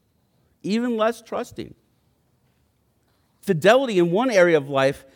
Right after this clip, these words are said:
tends toward fidelity in other areas of life. Infidelity in one area of life tends toward infidelity in other areas of life.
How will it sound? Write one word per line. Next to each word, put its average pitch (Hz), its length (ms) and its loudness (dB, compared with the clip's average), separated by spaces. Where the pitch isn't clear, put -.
tends 208 320 -4
toward 175 240 -6
fidelity 185 480 -2
in 208 60 -2
other 247 180 0
areas 139 320 -2
of 135 80 -4
life. 127 160 -4
Infidelity 185 640 0
in 160 100 0
one 160 140 0
area 160 140 4
of 160 100 -2
life 156 300 -2
tends 190 380 -2
toward 202 280 -4
infidelity 208 640 -4
in 214 140 -4
other 254 260 -4
areas 143 280 0
of 139 100 -8
life. 117 220 -4